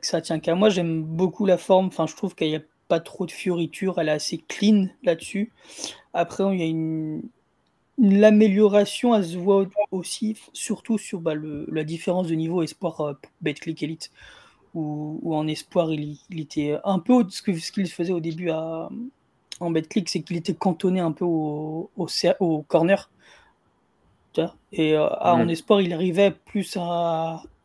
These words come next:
Speaker 1: à se créer pour lui du tir, mais ça n'a jamais été son, son truc numéro un. Mais je, quand on voit la forme, quand on voit les, les, les stats sur le, sur les lancers, m-, moi, j'y crois. Ce sera jamais un shooter, euh,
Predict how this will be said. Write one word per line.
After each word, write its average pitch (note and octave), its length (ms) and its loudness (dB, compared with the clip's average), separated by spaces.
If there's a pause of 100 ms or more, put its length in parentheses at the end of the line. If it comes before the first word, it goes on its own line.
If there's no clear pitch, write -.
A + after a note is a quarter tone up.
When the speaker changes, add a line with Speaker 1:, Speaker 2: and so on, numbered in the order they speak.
(120)
Speaker 1:
à E3+ 80 -4
se - 80 -8
créer - 380 2
pour G3 220 0
lui F#3+ 140 0
du E3+ 160 -8
tir, - 400 -2 (400)
mais F#3 80 2
ça F#3+ 120 0
n'a F#3+ 40 2
jamais G3 260 4
été G3+ 200 0
son, D#3 800 -6
son G3 400 -2
truc G3 300 -6 (100)
numéro F3+ 500 -4
un. G3+ 260 -2
Mais E3 220 -2
je, E3 600 -4 (320)
quand G#3+ 120 -4
on G#3 120 4
voit F#3 180 6
la F#3 140 6
forme, G3+ 360 0
quand E3+ 120 -6
on E3+ 40 -6
voit F3+ 140 0
les, D#3 160 -4 (180)
les, D3 440 -8 (480)
les D#3+ 100 -6
stats D#3+ 240 -4
sur D#3+ 220 -8
le, D3 260 -8
sur E3+ 220 -6
les D3+ 100 -2
lancers, D#3+ 380 -2
m-, E3 400 -6 (100)
moi, F3 240 -2
j'y E3 160 -8
crois. - 300 -14 (180)
Ce - 220 -6
sera - 180 0
jamais F3 300 0
un D#3+ 240 -2
shooter, E3+ 420 -6
euh, D3+ 360 -4